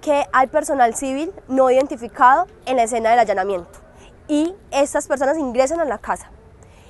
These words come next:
Eh, y la tercer elemento es que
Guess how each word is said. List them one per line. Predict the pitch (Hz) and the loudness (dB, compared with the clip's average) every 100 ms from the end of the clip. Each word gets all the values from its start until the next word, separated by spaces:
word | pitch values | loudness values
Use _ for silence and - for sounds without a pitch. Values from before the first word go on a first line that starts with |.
| - - | -16 -4
Eh, | 233 233 | -2 -2
y | - 359 | 0 2
la | 381 | 2
tercer | - 359 370 349 | 0 0 4 4
elemento | 359 381 349 339 359 415 - - | 4 2 0 -2 -6 -8 -12 -8
es | 240 262 | -4 -4
que | - 339 | -2 -4